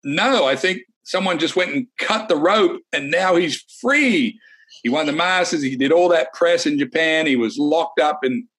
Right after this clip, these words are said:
with covid and all this. Then he had covid or whatever. Now he's sort of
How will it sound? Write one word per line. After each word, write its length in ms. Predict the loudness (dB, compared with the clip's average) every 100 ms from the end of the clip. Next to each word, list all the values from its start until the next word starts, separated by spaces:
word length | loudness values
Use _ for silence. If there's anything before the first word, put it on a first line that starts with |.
| -6
with 200 | -6 -2
covid 480 | 2 2 4 2 2
and 120 | 2
all 160 | 2
this. 180 | 2 0
Then 120 | -2 -4
he 100 | -2
had 300 | -2 -2 0
covid 340 | 2 4 2 0
or 220 | -2 0
whatever. 560 | -2 0 0 2 0 -4 _ _ _ _ _
Now 480 | -2 0 2 0 0
he's 280 | 0 0 0
sort 180 | 0 0
of 200 | -2